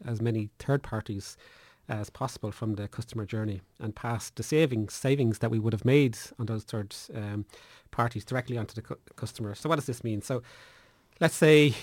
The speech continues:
um, you start researching, uh, for a, a city break, and you go onto, uh, an affiliate site, or you go onto blogs, and we have advertising there, or,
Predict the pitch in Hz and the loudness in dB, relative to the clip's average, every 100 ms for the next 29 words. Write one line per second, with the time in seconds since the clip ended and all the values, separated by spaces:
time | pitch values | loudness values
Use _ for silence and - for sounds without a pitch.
0 | - 135 131 135 135 - 139 131 - 131 | 0 4 4 4 2 2 2 2 0 0
1 | 123 131 127 120 101 - 131 123 123 - | 2 2 4 2 0 -6 -2 -2 -2 -2
2 | 123 120 120 - 123 120 - 147 143 135 | -2 -2 -4 -6 -8 -8 -6 -2 0 -2
3 | - 123 120 120 120 120 123 117 117 113 | 0 -2 0 2 2 2 2 4 4 2
4 | 120 123 113 113 - 156 139 - 135 131 | -2 -4 -4 -2 -2 0 0 -2 -4 -2
5 | 120 113 117 113 113 127 131 139 127 - | -2 -2 -2 -2 -2 -2 2 2 0 -8
6 | - 117 110 113 113 110 - 123 135 143 | -4 -2 -2 -2 -4 -6 -4 -2 -2 -2
7 | 131 135 135 123 _ - 123 113 117 | -2 0 -2 -4 _ -10 -4 -2 -2